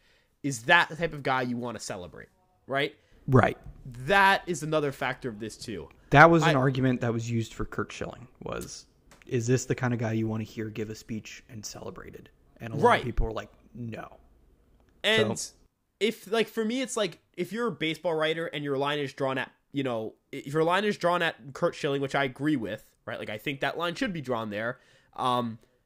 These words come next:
Speaker 1: I think the line should be drawn at what Andrew Jones did, too. Um, that's how I view it. I don't wanna get into that discussion of what's worse, because I think that's not a productive conversation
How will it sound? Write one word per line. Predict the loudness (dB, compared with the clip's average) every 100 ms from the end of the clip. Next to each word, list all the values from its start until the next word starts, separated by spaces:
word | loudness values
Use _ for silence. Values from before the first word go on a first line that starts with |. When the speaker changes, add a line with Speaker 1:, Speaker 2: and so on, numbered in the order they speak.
| _ -20 _ _
Speaker 1:
I | -10 -8
think | -2 -4 0
the | -2
line | -2 -4 -6
should | -6
be | -6
drawn | -6 -8 -8
at | -6
what | -6
Andrew | -6 -8 -10
Jones | -8 -8 -8 -8
did, | -10 -6
too. | -2 -2 -2 -8 _ -2
Um, | 0 2 0 -4 -12 _ _ _ _ _
that's | 2 4 4
how | 4
I | 4 2
view | 0 0
it. | 0 -2 _ _ _ _ 2
I | 4
don't | 4 0 -2
wanna | 0 2 2 2
get | 0
into | 0 0
that | 0 0
discussion | -2 0 2 0 2
of | 0 2
what's | 0 0 -2
worse, | 4 4 4
because | -2 -2
I | 0
think | -2 -2
that's | -2 -4 -8
not | 2 6 6
a |
productive | 4 0 0 0
conversation | 0 2 0 2 2 0 -4